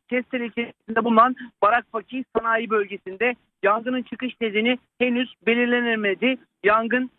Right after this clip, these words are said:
şu an itibariyle büyüyor. Geçtiğimiz aylarda yine aynı bölgede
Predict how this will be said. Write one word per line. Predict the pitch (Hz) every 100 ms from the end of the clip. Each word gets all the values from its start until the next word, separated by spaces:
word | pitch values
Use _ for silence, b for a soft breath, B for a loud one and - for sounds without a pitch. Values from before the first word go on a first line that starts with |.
| _ _
şu | 262
an | 240 233
itibariyle | 214 233 226 214 226 254 214 185
büyüyor. | 226 226 214 -
Geçtiğimiz | 220 - 240 254 233
aylarda | 247 247 247 233
yine | 233 254 240 b b -
aynı | 226 247 240
bölgede | 247 226 214 220 254